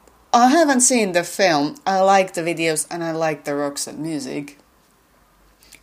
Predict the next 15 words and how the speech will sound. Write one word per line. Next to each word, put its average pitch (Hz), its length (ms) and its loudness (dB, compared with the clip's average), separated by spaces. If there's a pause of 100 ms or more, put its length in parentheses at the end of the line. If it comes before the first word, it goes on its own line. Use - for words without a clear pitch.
(120)
But 151 320 -2 (720)
yes, 165 440 -6 (100)
even 247 320 -2
the 175 120 -6
word 170 520 -8
Almost 170 380 -8
Unreal 147 380 -8
sounds 131 500 -8
as 143 140 -12
a 147 60 -12
good 147 300 -12
title 143 380 -10
for - 220 -18
today's 139 400 -12
podcast. - 580 -16